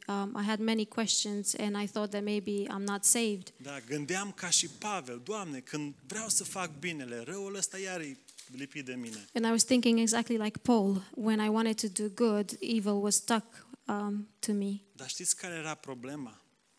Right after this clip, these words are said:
Speaker 1: But do you know what the problem was?
Speaker 2: Și mulți credincioși suferă de această problemă.
Speaker 1: And a lot of believers, um, have the same problem.
Speaker 2: Și poate încă ne mai bântuie și pe noi gândirea
Speaker 1: And maybe
Speaker 2: aceasta.
Speaker 1: we are, um,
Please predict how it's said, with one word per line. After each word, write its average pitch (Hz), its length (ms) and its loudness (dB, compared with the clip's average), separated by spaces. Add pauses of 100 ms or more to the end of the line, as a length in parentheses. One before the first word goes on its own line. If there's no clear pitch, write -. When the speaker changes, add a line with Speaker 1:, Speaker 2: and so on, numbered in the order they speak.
Speaker 1:
But 233 140 -6
do 233 80 -2
you 233 100 2
know 233 140 4
what 226 140 2
the 214 80 -4
problem 208 420 -2
was? 202 120 -2
Speaker 2:
Și 143 220 2
mulți 180 440 0
credincioși 127 640 0
suferă 127 360 2
de 110 100 -14
această - 440 -6
problemă. 107 460 -18
Speaker 1:
And 226 140 0
a 226 220 0
lot 226 100 0
of 202 60 -8
believers, 214 640 2 (140)
um, 208 320 -2
have 214 200 -4
the 220 80 -2
same 208 240 2
problem. 208 600 0
Speaker 2:
Și - 180 -2
poate 143 380 -6
încă 151 300 -6
ne 151 120 -6
mai 151 400 -10 (100)
bântuie 180 380 -4
și 131 180 -4
pe 160 180 -8
noi 113 300 -12
gândirea 127 340 -4
Speaker 1:
And 220 100 0
maybe 226 180 4
Speaker 2:
aceasta. 214 240 2
Speaker 1:
we 220 220 2
are, 202 300 0
um, 202 400 -4